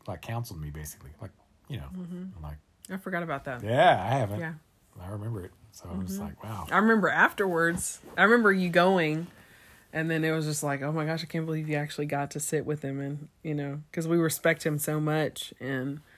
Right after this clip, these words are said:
Speaker 2: and his words of wisdom. He was almost like a secondary, like, spiritual father to
Speaker 1: Yeah.
Speaker 2: us, off to the side spiritual father.
Speaker 1: Yeah, probably it spoke more into my life about being a dad and a husband than any pastor of any church we've ever been to.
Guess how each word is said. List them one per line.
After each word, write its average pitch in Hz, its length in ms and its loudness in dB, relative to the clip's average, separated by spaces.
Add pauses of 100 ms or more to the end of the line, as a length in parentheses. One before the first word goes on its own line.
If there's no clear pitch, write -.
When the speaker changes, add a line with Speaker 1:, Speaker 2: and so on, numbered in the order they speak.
(340)
Speaker 2:
and 151 120 -4
his 147 160 -4
words 156 280 -4
of 143 160 -6
wisdom. 143 600 -4
He 151 160 -2
was 147 160 -4
almost 139 300 -2
like 139 180 -4
a 135 200 -4 (160)
secondary, 147 520 -2
like, 147 180 -2
spiritual 160 420 -2
father 143 420 0
to - 120 -12
Speaker 1:
Yeah. 117 200 4
Speaker 2:
us, 139 240 0
off 131 220 -4
to 156 80 -6
the 143 120 -4
side 139 380 0
spiritual 139 400 -4
father. 139 440 -8 (840)
Speaker 1:
Yeah, 135 160 6
probably 170 360 2
it 139 120 -4
spoke 110 380 -2
more 104 300 -2
into 95 180 -8
my 90 140 -4
life 90 400 -2 (240)
about 87 380 -6 (460)
being 90 200 -6
a 82 60 -10
dad 82 320 -10
and 78 80 -10
a 78 40 -10
husband 82 420 -8
than 78 140 -8
any 82 260 -8 (300)
pastor 80 500 -10
of 76 80 -10
any 78 180 -8
church 107 300 -8
we've 82 100 -8
ever 76 200 -10
been 92 200 -8
to. - 140 -12